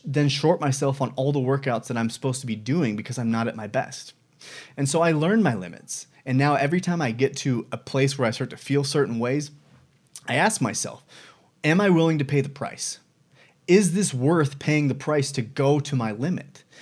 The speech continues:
And it's almost never worth it. And I think that's why a lot of people, myself included, have, it's taken so long to get consistent with exercise.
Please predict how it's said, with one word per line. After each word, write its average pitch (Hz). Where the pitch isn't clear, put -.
And 208
it's -
almost 277
never 143
worth 135
it. -
And 151
I 156
think 196
that's 165
why 160
a 131
lot 127
of 135
people, 131
myself 135
included, 139
have, 120
it's 135
taken 170
so 147
long 123
to 117
get 107
consistent 117
with 110
exercise. -